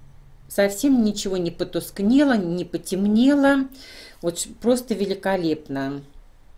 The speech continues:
Ну и сейчас, естественно, я боялась, что если я буду снимать, так как оставила надолго, эм, маскинг тейп, вот эту вот ленту оставила надолго, и я думала, что, может быть, как-то потянется с этой краской, но нет.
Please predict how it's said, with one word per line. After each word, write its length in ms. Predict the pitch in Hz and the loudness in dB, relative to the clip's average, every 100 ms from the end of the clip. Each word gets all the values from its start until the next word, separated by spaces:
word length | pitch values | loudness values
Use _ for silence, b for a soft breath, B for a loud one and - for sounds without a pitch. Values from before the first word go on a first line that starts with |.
| - - - B B B - | -20 -20 -20 B B B -6
Ну 200 | 208 339 | 2 4
и 140 | 302 | 4
сейчас, 460 | 254 226 - 262 262 | 2 -2 -2 -2 -2
естественно, 500 | 196 - 240 - 170 | -6 -4 -4 -4 -6
я 240 | 160 156 | -4 -2
боялась, 460 | 151 170 160 147 143 | 0 0 0 -2 -4
что 120 | - | -6
если 200 | 156 156 | -6 -4
я 120 | 160 | -4
буду 280 | 143 151 135 | -4 -4 -6
снимать, 440 | 156 190 220 285 277 | -8 -4 0 0 -2
так 140 | 165 | -4
как 180 | 160 156 | -4 -4
оставила 520 | 180 - 175 156 151 | -6 -2 -2 0 -2
надолго, 880 | 156 180 160 180 151 127 139 135 135 B B B B | -2 -6 0 0 0 -2 -2 -2 -8 B B B B
эм, 500 | - 156 156 156 143 - | -8 -4 -2 -4 -8 -12
маскинг 640 | 180 185 165 - 160 160 - | -8 -6 -6 -8 -10 -6 0
тейп, 320 | 294 302 - - - - - - - - | 0 0 -8 -20 -20 -20 -20 -20 -20 -14
вот 200 | 180 175 | -8 -4
эту 200 | 185 170 | -4 -2
вот 180 | 180 202 | -2 0
ленту 640 | 190 175 170 170 165 165 - B B B B - | 0 -2 0 0 0 -4 -14 B B B B -10
оставила 520 | 165 - 185 175 175 | -8 -2 0 2 0
надолго, 640 | 170 175 156 165 139 160 | -2 -4 -2 -2 0 -2
и 100 | 160 | 0
я 120 | 170 | 0
думала, 320 | 202 170 165 156 | -2 -2 -4 -8
что, 180 | - | -8
может 220 | 160 180 160 | -8 -6 -8
быть, 140 | 151 | -8
как-то 260 | 165 - 160 | -8 -8 -8
потянется 760 | 170 165 170 151 147 - 147 | -6 -4 -6 -6 -8 -8 -8
с 140 | - | -8
этой 180 | - 160 | -10 -10
краской, 520 | - 247 302 - 208 | -6 -2 -2 -2 -2
но 120 | 226 339 | 2 2
нет. 520 | 233 185 160 - | 2 0 -4 -10